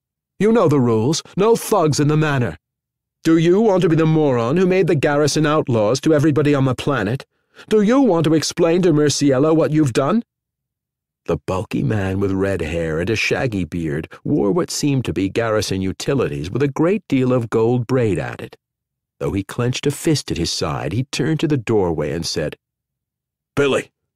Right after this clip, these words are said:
take the company outside. I don't need you here." "I'm Eugenia Tibbs, administrator of the Self-Defense Regiment," the woman said briskly to Daniel.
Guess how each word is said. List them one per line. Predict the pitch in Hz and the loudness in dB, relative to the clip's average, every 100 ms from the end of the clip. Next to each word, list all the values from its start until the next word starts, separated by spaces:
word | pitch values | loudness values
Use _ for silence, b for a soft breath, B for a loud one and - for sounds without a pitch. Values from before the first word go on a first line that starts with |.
| - | -4
take | 143 | -2
the | 147 | -2
company | 131 143 110 107 | 0 0 0 0
outside. | 95 - - 80 78 | -2 -4 -6 -4 -2
I | 143 | 0
don't | 160 143 | 0 2
need | 117 95 | 0 -2
you | 85 | -6
here." | - 78 - _ _ _ _ _ _ _ _ _ - | -6 -8 -10 _ _ _ _ _ _ _ _ _ -6
"I'm | 151 175 185 | -2 2 2
Eugenia | 175 - 233 254 208 - | 0 0 2 2 0 -2
Tibbs, | - 131 104 - - _ _ _ _ - | 0 0 0 -6 -12 _ _ _ _ -4
administrator | 156 170 226 151 - 120 104 127 | 0 2 2 0 -2 -2 0 0
of | 135 | 0
the | 151 | 0
Self-Defense | - 180 175 202 - 170 143 - | 0 0 0 -2 0 0 0 -2
Regiment," | 101 87 85 78 - _ _ _ _ - | -2 -2 -4 -6 -12 _ _ _ _ -6
the | 78 | -4
woman | 73 71 71 | -4 -6 -6
said | - 76 76 | -6 -6 -6
briskly | 87 85 - - 73 | -4 -4 -4 -8 -8
to | 82 | -6
Daniel. | 80 73 67 60 | -6 -6 -8 -14